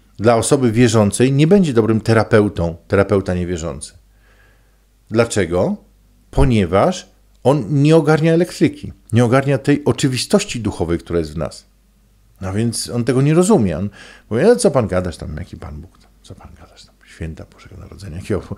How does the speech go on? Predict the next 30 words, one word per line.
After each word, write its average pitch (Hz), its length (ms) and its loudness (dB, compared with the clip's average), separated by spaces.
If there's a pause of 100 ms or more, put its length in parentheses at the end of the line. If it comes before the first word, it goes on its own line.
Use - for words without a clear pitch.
(440)
że 95 60 -10
to 90 100 -4
jest 90 140 -4
mit 110 420 0
i 110 60 -10
fanaberia”. 82 540 -6 (1000)
Ale 160 180 4
dzieci 98 260 -4
się 90 100 -2
dobrze 80 220 -4
bawiły, 90 300 2
kupiłam - 440 -4
coś - 160 -20
tam - 120 -14
w - 40 -20
promocji - 480 -10
laptopa. - 380 -16 (1300)
No 120 80 4
więc 147 220 2
tak - 140 0
to 170 120 2
wygląda. 131 460 0 (300)
I 104 40 -8
dlaczego 156 320 4
o 180 40 4
tym 147 200 2
mówię 120 240 4
w - 40 -8
tej 87 160 -2
chwili? 80 320 -6